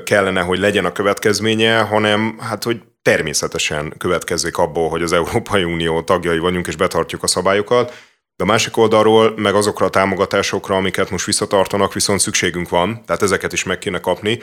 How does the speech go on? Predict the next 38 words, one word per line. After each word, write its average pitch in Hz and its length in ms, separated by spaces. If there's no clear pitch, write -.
Na, 104 120
nem 113 160
a 110 60
pedagógus 92 480
béremelés 90 440
szempontjából, 90 680
mert 90 120
azt 90 120
a 90 40
magyar 98 240
költségvetésből 80 760
finanszírozták 82 760
mindig 95 280
is, 82 200
és 85 80
mindenki 87 340
abból 78 240
finanszírozza, 85 760
az 92 120
nem 92 200
Európai 82 440
Uniós 85 300
forrás 80 320
kérdése, 135 480
de 101 80
más, 104 560
ö, 95 600
beruházások 92 640
kapcsán 95 380
mondjuk 90 300
én 95 140
azt 92 140
gondolom, 90 280
szükség 92 320
van 90 120
ezekre 92 280
a 90 40
forrásokra. 110 640